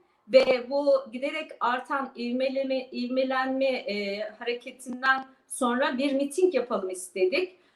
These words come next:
Bu Ankara'da olsun, merkezi bir miting olsun diye çağrı yaptık. Mitinge giderken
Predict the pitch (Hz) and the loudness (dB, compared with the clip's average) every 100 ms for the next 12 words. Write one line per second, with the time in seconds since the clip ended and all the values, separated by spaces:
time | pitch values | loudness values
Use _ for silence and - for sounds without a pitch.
0 | _ 247 294 269 302 320 302 269 247 196 | _ 6 6 8 4 2 4 4 4 -2
1 | 190 - 214 247 247 262 262 262 254 262 | -6 -10 -8 -4 -2 -2 -2 -6 -6 -6
2 | 254 247 254 285 254 277 208 - 208 277 | -4 -4 -4 -4 2 2 2 -6 -4 -4
3 | 320 247 233 247 277 - - 262 - - | -2 4 6 6 6 4 2 -4 -4 -8
4 | _ _ _ _ _ _ _ _ _ - | _ _ _ _ _ _ _ _ _ -18
5 | 240 240 240 311 330 247 277 285 359 359 | -4 -4 0 2 4 4 6 6 6 2
6 | 302 349 | 0 0